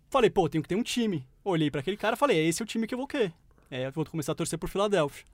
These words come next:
E foi uma boa época pra começar a torcer por Filadélfia, né? Noventa e nove dois mil a gente chegou nos playoffs, foi até o segundo round, eliminado pelo Pacers do Red Miller e do Jalen Rose.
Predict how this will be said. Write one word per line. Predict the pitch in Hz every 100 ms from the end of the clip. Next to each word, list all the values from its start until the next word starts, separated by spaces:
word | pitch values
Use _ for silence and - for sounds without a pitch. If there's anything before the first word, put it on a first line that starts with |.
| _ _ - _ -
E |
foi | 175 262
uma | 226
boa | 247 247
época | 208 -
pra | 202
começar | 214 202
a | 208
torcer | 202 202
por | 185
Filadélfia, | 214 208 151 127 110 127
né? | 160 139 139
Noventa | 143 147
e |
nove | 156 151
dois | 151 139
mil | 147
a |
gente | 143
chegou | - 143
nos | 139
playoffs, | - 147 160 220 -
foi | - 147
até | 143
o |
segundo | 131 139 147 175
round, | 175 196 226 - - _ _ _ -
eliminado | 139 156 156 147
pelo | 139 147 135
Pacers | - 151 156 143 135
do | 135
Red | 139 135 143
Miller | 143 139 131
e |
do | 131
Jalen | 131 135 156
Rose. | 160 190 214 127